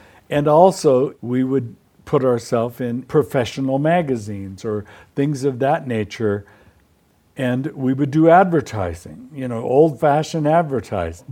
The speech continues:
But the bottom line is, then we would have to wade through the clients that would come in, and sometimes thirty percent of them were non-compatible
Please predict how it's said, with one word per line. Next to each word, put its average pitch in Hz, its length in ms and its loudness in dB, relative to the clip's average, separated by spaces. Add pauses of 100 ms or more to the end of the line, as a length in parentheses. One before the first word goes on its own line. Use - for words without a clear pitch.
But 143 220 -2
the 135 80 4
bottom 170 480 4
line 208 480 2
is, 107 480 -2
then 185 260 2
we 247 140 2
would 202 160 0
have 165 240 -2
to 139 100 0
wade 127 680 -2
through 151 580 -2
the 135 120 -10
clients 180 840 -6
that - 180 -10
would 113 220 -10
come 170 320 -4
in, 156 480 -4 (580)
and 151 380 0 (180)
sometimes 131 1120 -2 (380)
thirty 185 300 4
percent 165 560 -2
of 202 180 -6
them 110 400 -6 (180)
were 160 140 2
non-compatible 120 1200 -2